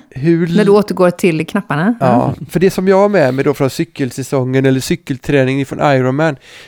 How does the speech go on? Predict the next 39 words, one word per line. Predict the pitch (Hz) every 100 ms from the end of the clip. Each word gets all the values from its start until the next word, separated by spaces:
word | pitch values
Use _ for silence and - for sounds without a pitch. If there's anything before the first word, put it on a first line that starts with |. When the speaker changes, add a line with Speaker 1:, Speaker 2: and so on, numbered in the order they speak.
| -
Speaker 1:
det | 156
var | 147
att | 135
de | 131 123
var | 123
ju | 110
så | 139 - - -
förbannat | - 151 147 - 185 170 135 127
långa | 143 135 123
alla | 156 151
de | 131
här | 120
passen. | - - - - 160 _ _ _ _ _ _
Alltså | - -
det | 147
var | 147
inte, | 170 - 175
Speaker 2:
Mm. | 190 196 262 -
Speaker 1:
det | 143
var | 131
ju | 160
inga | 151
trettio | 127 147 147 -
minuter, | 123 120 117 131 131
det |
var | 135
inga, | 143 135 -
alltså | 139 139
det | 143
var |
ju | 143
sex | - 175 -
timmars | - 123 123 117
pass | - 202 - -
varje | 156
gång | 131 123
man | 117
skulle | - 113
ut. | - _